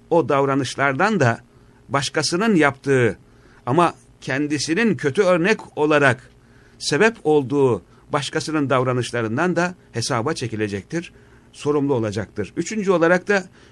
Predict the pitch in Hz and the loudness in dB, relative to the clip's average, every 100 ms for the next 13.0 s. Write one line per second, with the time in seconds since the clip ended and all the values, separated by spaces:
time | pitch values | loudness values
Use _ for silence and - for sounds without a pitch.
0 | - _ - 160 180 185 165 160 170 - | -20 _ -4 -2 2 6 6 6 0 0
1 | 147 180 175 165 151 160 - _ - - | 4 4 4 6 6 4 -4 _ -20 -10
2 | - 185 180 - 143 180 156 117 107 - | 0 0 0 -4 2 2 4 2 2 -2
3 | - - - - 160 - 175 160 143 - | -20 -20 -12 -2 -2 0 2 2 0 2
4 | 180 180 131 101 - _ - _ 170 190 | 2 4 2 0 -4 _ -20 _ 0 2
5 | - 175 180 180 175 202 180 156 151 135 | 2 4 4 4 4 2 2 2 2 0
6 | - 135 131 147 135 107 110 143 208 226 | 0 0 0 2 2 2 2 2 2 -4
7 | _ _ - _ - 180 - 120 - 147 | _ _ -20 _ -2 -2 -2 -14 -8 -2
8 | 160 185 - - 151 147 135 - _ _ | 0 0 -2 -4 0 0 -2 -16 _ _
9 | - 120 123 - 143 135 185 165 104 151 | -16 -12 -12 -4 -2 4 4 4 2 4
10 | 170 127 117 113 - - - - - 165 | 4 4 2 2 -2 -10 -20 -18 0 2
11 | 185 139 135 190 - 131 110 - - 156 | 2 0 4 4 4 0 0 -2 -2 0
12 | 180 143 160 135 - 202 170 131 - | 0 2 2 0 2 4 4 2 0